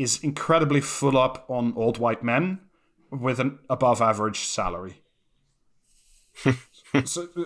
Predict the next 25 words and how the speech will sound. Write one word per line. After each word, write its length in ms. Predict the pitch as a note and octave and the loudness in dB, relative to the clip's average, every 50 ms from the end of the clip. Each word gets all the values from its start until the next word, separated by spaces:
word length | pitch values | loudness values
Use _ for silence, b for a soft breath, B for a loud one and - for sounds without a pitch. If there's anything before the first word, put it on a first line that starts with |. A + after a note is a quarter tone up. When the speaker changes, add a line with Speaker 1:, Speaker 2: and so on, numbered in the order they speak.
| - F#3 | -6 -6
Speaker 1:
uh, 140 | F3+ - | -6 -6
so 160 | - - F3+ D3+ | -2 -2 -2 -2
the 80 | D3 | -2
people 360 | D3 - - A3 G#3 - D#3 | -2 -2 -2 -2 0 0 2
who 100 | C#3+ D#3 D3 | 2 2 4
write 300 | C#3+ C#3 D3+ D#3 D3+ - | 4 4 4 2 2 -2
the 60 | C#3 | -2
rules 320 | B2+ C#3+ C#3+ C#3+ C3+ - | 2 4 4 4 4 2
and, 260 | C#3 C3 B2 B2+ B2 - | -2 -4 -4 -6 -6 -8
and, 160 | C3 B2+ A#2 A#2 - | -10 -10 -10 -8 -6
and 140 | C3+ C3 B2+ | -6 -4 -2
make 160 | C3 C3+ - | -2 -2 -2
these 160 | - B2+ A#2 | -2 -2 -2
decisions 640 | - - A#2+ - D3 C#3+ D3 A2+ A2 A2+ A#2+ B2+ - b b b b b b b b b b b b b _ _ | -4 -6 -6 -2 -2 -2 -2 -2 -4 -4 -4 -6 -8 b b b b b b b b b b b b b _ _
are, 180 | C3+ - - - - - - - - - - | -2 0 2 4 4 2 0 -4 -6 0 4
are, 600 | C#3+ C#3 C#3+ C#3+ C#3 C3+ C3+ C3 B2 - - - - | 4 6 8 8 8 6 6 4 2 0 -6 -10 -12
generally 460 | C#3 A2+ C3 C#3 D3 D#3+ D#3 D#3 D#3 D3 | -6 0 2 2 4 4 4 4 4 2
speaking, 920 | D3+ - D3 C#3+ C#3+ - C#3 C3 B2+ B2+ B2+ B2+ B2+ B2+ B2+ B2 B2 - - _ _ _ | 2 2 0 0 0 0 -4 -4 -2 -4 -6 -6 -6 -8 -10 -12 -14 -18 -20 _ _ _
you 140 | - C3+ A#2 | -8 -4 -2
know, 80 | A#2 A2+ | -2 -4
the 80 | - | 0
people 260 | - E3 D#3 D3+ C#3+ C#3 | 2 2 2 4 4 4
who 120 | C#3 C3+ | 6 6
hold 360 | B2+ A#2 C3+ C#3 C#3 C3 A2 | 4 4 4 4 4 2 2
real 500 | G2+ A2+ A#2 C3+ C#3 C3+ C3 B2+ A#2+ - | -2 -4 2 4 4 4 4 2 0 -8